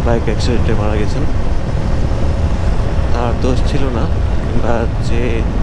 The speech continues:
ট্রলির আঘাতে তিনি মারা যান, সে ট্রলিরও হয়তো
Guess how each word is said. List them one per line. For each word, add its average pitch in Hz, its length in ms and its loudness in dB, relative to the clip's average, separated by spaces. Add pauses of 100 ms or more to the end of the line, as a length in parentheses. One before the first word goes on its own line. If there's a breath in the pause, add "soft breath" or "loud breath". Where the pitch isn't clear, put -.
(460)
ট্রলির 123 360 0 (160)
আঘাতে 127 320 0 (200)
তিনি 107 180 0 (100)
মারা - 220 0
যান, - 120 0 (1040)
সে 120 100 0 (120)
ট্রলিরও 139 400 2
হয়তো - 180 0